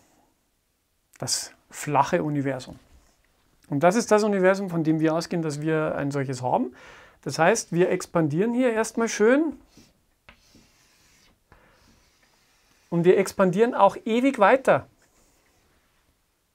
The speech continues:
Aber wir laufen gegen eine horizontale Asymptote. Das ist also der Fall K gleich null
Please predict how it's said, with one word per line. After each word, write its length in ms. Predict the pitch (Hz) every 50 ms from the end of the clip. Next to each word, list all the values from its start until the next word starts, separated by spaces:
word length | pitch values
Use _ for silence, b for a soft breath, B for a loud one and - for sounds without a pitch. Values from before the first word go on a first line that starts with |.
| _ _ _ _ _ _ _ B B B B B B B B
Aber 300 | - 160 196 233 247 214
wir 100 | 202 185
laufen 520 | 170 160 151 175 269 277 - - 277 254 196
gegen 260 | 190 220 233 226 -
eine 540 | - 175 190 208 214 214 214 208 208 - - _ _ -
horizontale 800 | - 180 190 208 208 - - 185 165 - 160 165 175 190 196 -
Asymptote. 680 | 165 156 - - 165 156 - - 165 160 160 - - - - _ - - - - - - _ _ _ _ _ _ _ _ _ _ _ _ _ _ _ _ _ _ - - _ _
Das 180 | - 131 143 180
ist 80 | 175
also 220 | 170 170 170 160 165
der 120 | 165 147
Fall 380 | - - 147 139 147 151 156 156 b b b b b b b b b b
K 300 | - - 160 151 156 156
gleich 320 | 143 151 139 127 123 -
null 340 | 156 165 202 262 320 370 392